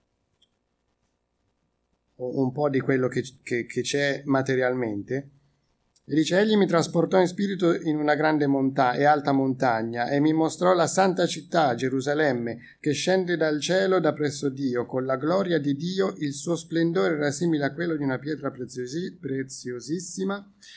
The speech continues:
come una pietra di diaspro cristallino. Aveva delle mura grandi e alte, aveva dodici porte, e alle porte dodici angeli, e sulle porte erano scritti dei nomi,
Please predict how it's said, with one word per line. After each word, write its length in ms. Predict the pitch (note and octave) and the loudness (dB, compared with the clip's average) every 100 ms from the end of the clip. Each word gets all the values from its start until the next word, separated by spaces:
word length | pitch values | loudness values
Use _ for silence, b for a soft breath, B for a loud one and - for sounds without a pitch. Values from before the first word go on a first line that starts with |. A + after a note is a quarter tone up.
| B B B B | B B B B
come 300 | - A3 A3 | 2 4 6
una 180 | G3+ G3 | 4 4
pietra 420 | G3 F#3 F#3 E3 | 2 0 2 2
di 140 | D3+ D3 | 2 2
diaspro 680 | C#3 C#3+ D#3 D3 - D3 | 2 4 2 2 -2 -4
cristallino. 1000 | C#3+ C3+ - C3+ C#3+ E3 D3+ A#2 G#2 - - | -2 -6 -2 0 0 2 2 2 -4 -10 -4
Aveva 680 | D3 E3 D#3+ D#3+ D#3+ - _ _ _ _ _ _ - | 0 0 2 0 0 -6 _ _ _ _ _ _ -12
delle 320 | B2 C#3+ C#3 | -4 0 2
mura 320 | D3 F#3+ F#3+ E3 | 6 6 6 4
grandi 500 | E3+ G3+ G3+ E3+ E3+ | 4 2 2 0 2
e 40 | |
alte, 320 | F#3+ D#3+ C#3 | 2 2 2
aveva 340 | B2+ C#3 C3+ C#3 | 0 0 2 0
dodici 400 | F3+ F3 D#3+ C#3+ | 0 -2 -4 0
porte, 460 | G3 F#3 C#3 C3+ | 2 2 0 -2
e 60 | C3 | -2
alle 260 | B2+ B2+ | 0 -2
porte 400 | C3 F3+ F#3 F3 | 0 0 0 0
dodici 460 | D3+ E3+ E3+ - F3+ | 0 0 -2 -2 0
angeli, 460 | G3+ F3 C#3 C3 B2 | 2 2 2 2 -2
e 40 | |
sulle 300 | B2 C3+ C3+ | -4 -4 -2
porte 320 | E3+ F#3 F#3 | -2 -4 -2
erano 160 | E3 D#3 | -4 -4
scritti 400 | D#3 D#3 D#3 D3 | -6 -6 -2 -2
dei 180 | D3+ D#3+ | 0 2
nomi, 460 | F#3+ D#3 C3+ A2+ | 2 4 2 0